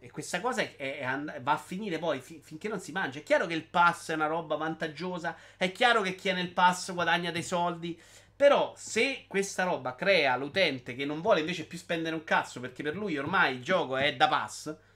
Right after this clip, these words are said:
cioè ormai, eh, la, il giocatore medio, il novanta per cento dei giochi che vedi, li definisce da pass, cioè giochi che non, meglio aspettare che escano gratis.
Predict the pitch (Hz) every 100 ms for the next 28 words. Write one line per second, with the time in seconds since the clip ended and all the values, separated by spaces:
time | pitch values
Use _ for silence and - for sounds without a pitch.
0 | _ - 143 180 185 123 117 - _ _
1 | _ _ - 113 110 110 113 123 131 131
2 | 127 127 131 156 180 202 180 123 120 127
3 | 139 151 196 208 175 - 185 180 151 151
4 | 175 151 143 120 104 117 147 135 160 135
5 | 147 170 190 214 - 170 151 160 135 -
6 | 113 - 147 175 196 175 151 151 - 170
7 | 233 214 185 190 185 202 196 170 170 -
8 | 139 139 147 110 107 -